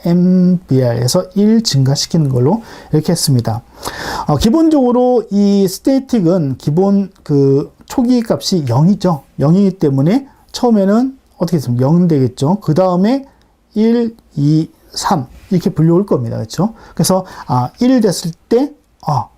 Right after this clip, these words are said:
그 다음에 그 값이 보존되기 때문에 거기다 일 더해주고, 그 다음에 그 값에다 이 더해-, 일 더해주고,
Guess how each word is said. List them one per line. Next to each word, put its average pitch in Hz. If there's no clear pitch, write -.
그 160
다음에 151
그 156
값이 277
보존되기 175
때문에 113
거기다 143
일 214
더해주고, -
그 165
다음에 175
그 175
값에다 190
이 175
더해-, 120
일 233
더해주고, 120